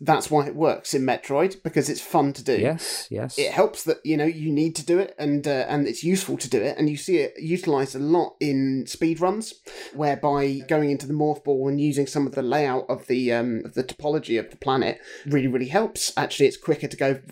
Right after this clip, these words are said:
Speaker 1: by Morph Ball, especially for the opening Frigate Escape right at the start. The best speedruns of that, they all do it with the Morph Ball un-, until it's taken away from you.
Speaker 2: Yeah. Yeah, no, in, in Metroid Prime speedruns, it, it relies so heavily on the Morph Ball because you jam it right into the corner of one of the rooms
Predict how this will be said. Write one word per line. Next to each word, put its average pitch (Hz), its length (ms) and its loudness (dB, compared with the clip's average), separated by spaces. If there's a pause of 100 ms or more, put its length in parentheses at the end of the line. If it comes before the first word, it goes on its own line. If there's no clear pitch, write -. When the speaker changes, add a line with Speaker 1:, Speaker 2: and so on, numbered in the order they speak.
(140)
Speaker 1:
by 147 160 0
Morph 196 320 0
Ball, - 140 -2
especially 185 420 0
for 139 120 -4
the 135 140 -6
opening 127 540 2
Frigate - 320 2
Escape - 420 -2
right 170 240 4
at 165 100 -4
the 135 40 -2
start. 117 720 -2
The 147 60 2
best 196 300 2
speedruns 143 380 0
of 131 120 -8
that, 147 200 0 (320)
they 147 160 2
all 147 140 0
do 143 180 2
it - 160 -2
with 139 80 -8
the 147 80 -4
Morph 127 300 2
Ball - 360 -4
un-, 131 240 -2
until 90 280 0
it's - 140 -6
taken 78 260 -4
away 107 200 0
from - 220 -10
you. 78 240 -4
Speaker 2:
Yeah. 117 400 0 (540)
Yeah, 165 300 0
no, 147 240 0
in, 143 300 0
in 151 180 -2
Metroid 127 460 -2
Prime 127 240 0
speedruns, 95 680 -6
it, 107 140 -6
it 107 240 -8
relies 110 360 -4
so 147 280 -2
heavily 107 400 -2
on 78 100 -10
the 82 60 -6
Morph 80 280 -8
Ball 98 160 -4
because - 400 -4
you 117 160 -4
jam 135 360 -2
it 98 160 -4
right 127 560 -2
into 127 260 2
the 110 80 -2
corner 107 560 -2
of 95 140 -6
one 110 100 -2
of 95 60 -4
the 98 100 -2
rooms 98 460 -4